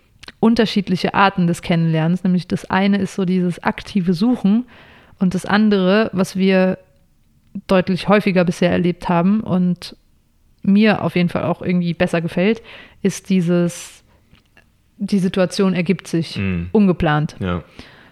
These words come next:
Speaker 1: Magst du noch genauer darauf eingehen?
Speaker 2: Ja, also ich hab beides erlebt und, äh,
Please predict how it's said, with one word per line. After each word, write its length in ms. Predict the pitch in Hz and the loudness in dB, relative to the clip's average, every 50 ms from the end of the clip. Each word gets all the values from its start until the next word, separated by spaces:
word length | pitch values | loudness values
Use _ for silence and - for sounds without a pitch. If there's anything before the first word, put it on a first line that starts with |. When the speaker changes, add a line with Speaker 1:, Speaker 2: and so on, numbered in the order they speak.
| _ _ _ _ _ _ | _ _ _ _ _ _
Speaker 1:
Magst 280 | - 175 - - - - | -6 -6 -6 -6 -8 -6
du 360 | 196 190 190 185 180 185 180 - - _ _ _ _ - - _ _ _ _ _ _ | -2 0 0 2 2 0 -2 -2 -6 _ _ _ _ -20 -20 _ _ _ _ _ _
noch 200 | 214 185 - - | -4 -4 -2 -2
genauer 480 | - 175 170 170 170 160 156 151 147 - - | -2 0 0 2 0 0 0 -2 -4 -6 -8
darauf 240 | - 170 165 - | -8 -8 -8 -6
eingehen? 320 | - - 170 165 170 156 147 _ _ _ _ _ - - _ _ _ _ _ _ _ _ _ _ - | -4 -4 -4 -2 -4 -6 -8 _ _ _ _ _ -20 -20 _ _ _ _ _ _ _ _ _ _ -16
Speaker 2:
Ja, 540 | - 101 92 95 95 92 87 85 85 87 92 101 101 - - | -12 -8 -4 -2 -2 -2 -2 -2 -4 -6 -8 -8 -10 -8 -6
also 340 | - 107 101 104 104 95 - - - _ _ _ | -4 -2 -2 -2 -4 -4 -8 -12 -20 _ _ _
ich 220 | 87 98 104 - | -16 -10 -6 -4
hab 400 | 117 110 113 - - - _ - | -4 -4 -4 -8 -20 -20 _ -2
beides 460 | - 95 98 104 101 101 92 - - | -2 0 2 0 0 -2 -4 -6 -10
erlebt 800 | - - 90 85 85 87 92 101 131 151 - _ - - - - _ _ _ _ _ _ _ _ _ _ _ _ _ | -12 -12 -10 -8 -6 -4 -4 -4 -4 -6 -8 _ -20 -20 -20 -20 _ _ _ _ _ _ _ _ _ _ _ _ _
und, 760 | - 107 98 95 98 95 95 95 95 92 92 - - - - - _ _ _ _ _ _ _ _ _ _ - | -10 -6 -4 -2 -2 -2 -2 -2 -4 -4 -6 -10 -14 -18 -18 -20 _ _ _ _ _ _ _ _ _ _ -10
äh, 420 | 98 90 87 90 90 87 85 85 | -8 -6 -6 -6 -4 -4 -6 -6